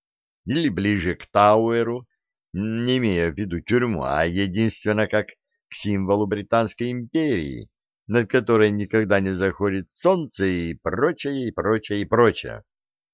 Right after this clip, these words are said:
А оттуда выдачи вроде как нет, что самое главное, наших-то прохиндеев. Да и из прежних по всему миру всяких хватало,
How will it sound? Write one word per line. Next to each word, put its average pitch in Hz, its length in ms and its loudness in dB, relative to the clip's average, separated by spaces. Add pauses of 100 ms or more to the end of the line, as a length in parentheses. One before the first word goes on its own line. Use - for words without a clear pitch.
(420)
А 117 160 8
оттуда 90 560 0 (420)
выдачи 110 460 2
вроде 90 400 -2
как 87 220 -2
нет, 104 340 -4 (400)
что - 280 -2
самое 120 440 2
главное, 110 600 0 (580)
наших-то 101 580 0
прохиндеев. 92 840 -4 (1000)
Да 101 140 2
и 120 200 4
из 101 120 -6
прежних 107 640 0
по 87 120 -2
всему 92 300 -4
миру 101 440 0
всяких 107 640 0
хватало, 107 760 0